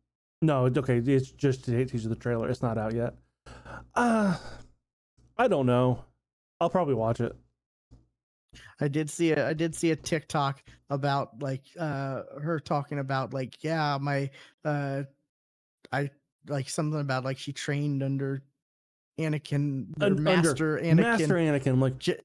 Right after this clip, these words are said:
Speaker 2: Jedi Master,
Speaker 1: reverse
Speaker 2: yeah.
Speaker 1: that.
Speaker 2: <laughs> Yeah.
Speaker 1: Reverse that.
Speaker 2: <laughs> I saw a
Speaker 1: Uh,
Speaker 2: TikTok all
Speaker 1: I
Speaker 2: about
Speaker 1: got a,
Speaker 2: that.
Speaker 1: I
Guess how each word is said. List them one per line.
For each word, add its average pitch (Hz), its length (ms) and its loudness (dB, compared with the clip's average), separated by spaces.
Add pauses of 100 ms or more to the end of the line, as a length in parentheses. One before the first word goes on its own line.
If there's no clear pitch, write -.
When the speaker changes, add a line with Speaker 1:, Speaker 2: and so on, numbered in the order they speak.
(140)
Speaker 2:
Jedi - 380 4
Master, 415 380 6
Speaker 1:
reverse 262 180 6
Speaker 2:
yeah. 165 280 4
Speaker 1:
that. - 800 -6
Speaker 2:
<laughs> - 40 -20
Yeah. 190 120 2
Speaker 1:
Reverse 294 540 2
that. 120 260 0 (240)
Speaker 2:
<laughs> - 520 -16 (1300)
I 185 100 4
saw 196 120 6
a 190 40 4
Speaker 1:
Uh, 175 40 0
Speaker 2:
TikTok 135 380 -6
all 131 80 0
Speaker 1:
I 226 60 4
Speaker 2:
about 226 80 0
Speaker 1:
got 254 280 4
a, 202 40 4
Speaker 2:
that. 180 120 2
Speaker 1:
I 131 40 -2